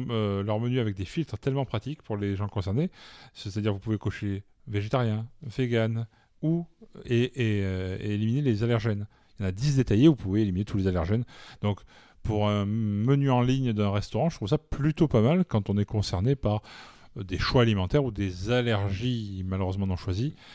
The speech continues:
Euh, c'est quand même super pratique. On devrait, honnêtement, je pense qu'on devrait mettre ça sur tous les restos, en fait.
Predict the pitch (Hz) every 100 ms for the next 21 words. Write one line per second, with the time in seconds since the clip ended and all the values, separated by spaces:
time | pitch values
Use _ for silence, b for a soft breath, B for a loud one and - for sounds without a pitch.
0 | B - 98 87 82 85 - 92 101 139
1 | - 117 120 - - 87 92 92 101 95
2 | - _ - 139 143 123 175 - 170 -
3 | 110 107 104 - 160 107 - 127 117 113
4 | 147 123 90